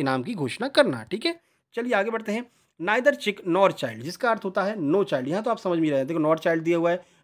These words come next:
ना तो उसके चिक हो रहा है, ना तो उसके छोटे बाल बच्चे। बाल बच्चे कह सकते हैं, चिक और चाइल्ड का मतलब होता है बाल बच्चे, यानी कि उसके बाल बच्चे नहीं हैं,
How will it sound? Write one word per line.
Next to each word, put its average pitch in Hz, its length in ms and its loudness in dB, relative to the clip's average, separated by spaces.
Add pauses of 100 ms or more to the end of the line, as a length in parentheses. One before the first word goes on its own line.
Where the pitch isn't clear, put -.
ना 151 200 -2
तो 247 120 -4
उसके 233 200 -6
चिक 226 220 -10
हो 196 100 0
रहा 175 120 4
है, 160 60 0
ना 170 80 -2
तो - 80 -10
उसके 226 160 -10
छोटे 214 220 -4
बाल 190 240 0
बच्चे। 175 300 -2
बाल 175 180 2
बच्चे 226 200 -4
कह 247 60 -2
सकते - 200 -14
हैं, 156 80 -10
चिक 233 200 -8
और 233 100 0
चाइल्ड 208 220 0
का 214 60 -2
मतलब 208 160 -4
होता 208 140 -6
है 214 60 -6
बाल 175 140 0
बच्चे, 143 240 -6 (360)
यानी 202 100 -6
कि 233 60 -10
उसके 240 160 -6
बाल 170 220 -2
बच्चे 175 280 -2
नहीं 131 220 0
हैं, 131 140 -10